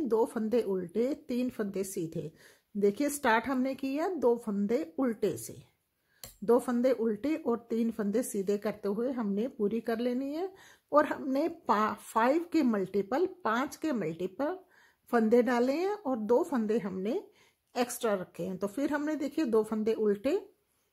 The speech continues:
और तीन फंदे सीधे। तो फिर ऐसे ही फर्स्ट रो कंप्लीट कर लेते हैं, तीन सीधे, फिर दो उल्टे और फिर तीन सीधे। लास्ट में हमारे दो फंदे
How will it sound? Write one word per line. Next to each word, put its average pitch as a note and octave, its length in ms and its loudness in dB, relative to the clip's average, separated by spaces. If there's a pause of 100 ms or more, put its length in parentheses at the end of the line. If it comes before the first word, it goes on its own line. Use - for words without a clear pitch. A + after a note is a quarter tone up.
(140)
और B3 240 -2
तीन B3+ 200 4
फंदे A#3+ 380 0
सीधे। F#3+ 480 -4 (1040)
तो D4+ 80 -2
फिर D#4+ 160 4
ऐसे C#4+ 260 4
ही D4 120 2
फर्स्ट C4 300 -2
रो C4 100 2
कंप्लीट B3+ 400 -2
कर B3+ 180 0
लेते C4 260 -2
हैं, F4 160 -2 (320)
तीन A#3 200 -2
सीधे, A3+ 520 -2 (760)
फिर D4 120 2
दो D#4+ 200 4
उल्टे E4 380 4
और C4 220 -2
फिर A#3+ 240 -4
तीन A3 300 -2
सीधे। F3 440 -10 (580)
लास्ट B3 400 2
में F#4 160 2
हमारे A#3+ 480 0
दो B3+ 340 2
फंदे A#3+ 340 0